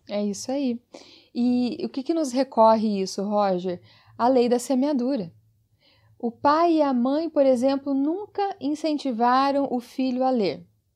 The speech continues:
Mas exige que quando ele este-, eh, quando ele estiver lá no Fundamental dois, no ensino médio, que ele leia, que ele goste de ler, que ele tenha prazer em ler. Mas isso,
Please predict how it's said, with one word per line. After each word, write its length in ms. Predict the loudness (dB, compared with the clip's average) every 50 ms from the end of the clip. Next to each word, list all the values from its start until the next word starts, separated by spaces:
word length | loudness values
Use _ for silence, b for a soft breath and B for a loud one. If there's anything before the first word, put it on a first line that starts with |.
| _ _ _ _ _ _ _ _ _ _ -4
Mas 340 | 0 2 2 2 2 2
exige 600 | 0 -2 0 0 0 0 2 4 2 4 2 0 0
que 60 | 0
quando 260 | 0 2 2 4 4
ele 120 | 2 0 -2
este-, 380 | -4 -6 -10 -4 -2 -2 -2 -2
eh, 60 | -4
quando 220 | -4 -2 0 0 0
ele 100 | 0 -2
estiver 400 | -2 -4 -4 0 2 2 2 2
lá 160 | 2 0 0
no 80 | -2
Fundamental 760 | -4 -4 -4 -2 0 0 0 -2 -4 -6 -2 0 2 2 2 0
dois, 680 | 0 0 2 4 4 6 6 6 4 2 0 0 -2
no 60 | -4
ensino 300 | -6 -6 -6 -8 -8 -6
médio, 480 | -4 0 2 2 4 4 2 0 -2 -6 b b b b b -2
que 80 | 0
ele 160 | 0 0 0
leia, 380 | 2 4 4 4 4 4 0 0
que 120 | 0 2
ele 140 | 6 6 6 8
goste 460 | 8 8 8 8 6 4 0 -2 -2
de 140 | -2 0 0
ler, 260 | -2 -2 -4 -6 -12 _ _ _ _ _ _ _ _
que 80 | -4 0
ele 120 | 0 0
tenha 280 | 2 2 0 2 2 2
prazer 580 | 2 2 2 4 4 2 4 6 6 6 6
em 60 | 6 2
ler. 120 | 2 0
Mas 240 | 0 0 0 0 0
isso, 260 | -4 -4 -4 -6 -6